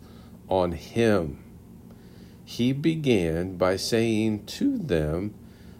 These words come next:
"Today, as you listen, this scripture has been fulfilled." They were all speaking well of him and were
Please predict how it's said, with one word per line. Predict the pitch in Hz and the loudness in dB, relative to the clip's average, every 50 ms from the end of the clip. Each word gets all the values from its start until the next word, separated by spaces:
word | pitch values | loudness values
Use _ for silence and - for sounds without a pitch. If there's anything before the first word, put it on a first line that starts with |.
| - - - | -18 -6 -2
"Today, | - 127 110 101 98 123 127 139 143 139 123 101 95 92 92 101 110 120 127 127 123 - - - - - - - - - - | 2 2 2 4 6 8 8 8 8 8 8 8 8 8 6 6 4 4 2 0 -4 -8 -12 -20 -20 -20 -20 -20 -20 -8 0
as | - 110 120 120 107 113 | 2 4 4 4 2 0
you | 117 117 120 117 113 | 0 2 2 2 2
listen, | 113 117 123 131 127 - - - - 101 90 87 80 73 67 67 - - - - - - - - - - - - | 4 6 6 6 6 4 0 0 2 2 2 2 0 -2 -6 -10 -14 -16 -20 -20 -20 -20 -20 -20 -20 -20 -16 -12
this | 143 95 101 123 160 170 - | 0 6 8 8 8 8 4
scripture | - - - - 104 85 82 76 - - - 82 80 87 92 98 113 - - - - - - - - - - - | -2 -6 0 2 4 4 4 2 -4 -6 -4 -2 0 0 -2 -4 -6 -12 -18 -20 -20 -20 -20 -20 -20 -20 -10 -2
has | - 101 101 95 98 | 0 2 2 2 2
been | 92 104 117 120 120 | 4 6 6 6 4
fulfilled." | - - - 90 82 - - - 120 113 110 101 92 80 73 71 - - - - - - - - - - - - - - - - - - - - - - - - - - - - - - - - - - - - - - - - - - - - - - - - - - - - - - - - - - - - - - - - - - - - | 2 0 -2 -2 -2 -2 0 4 6 6 8 8 6 4 0 -4 -10 -14 -18 -20 -20 -20 -20 -20 -20 -20 -20 -20 -20 -20 -20 -20 -20 -20 -20 -20 -20 -20 -20 -20 -20 -20 -20 -20 -20 -20 -20 -20 -20 -20 -20 -20 -20 -20 -20 -20 -20 -20 -20 -20 -20 -20 -20 -20 -20 -20 -20 -20 -20 -20 -20 -20 -20 -20 -20 -20 -20 -20 -20 -20 -20 -16 -6 2
They | - 107 117 127 | 6 8 8 8
were | 123 127 127 131 | 8 8 8 8
all | 127 127 131 123 113 101 101 104 110 | 8 8 8 6 6 6 6 4 2
speaking | 110 - - - - 117 110 - 120 110 107 104 | 0 -4 -4 -2 0 0 0 2 2 2 4 6
well | 110 107 107 104 101 - - | 8 8 8 8 6 4 2
of | - 117 139 156 151 147 - | 4 6 6 6 4 0 -4
him | - 95 80 76 65 58 - - - - - - - - - - | -2 -2 0 0 -2 -4 -8 -12 -16 -20 -20 -20 -20 -12 -4 0
and | 101 113 131 139 139 127 | 2 2 4 2 2 0
were | 98 87 80 78 76 76 85 95 | 0 2 2 2 2 2 0 -2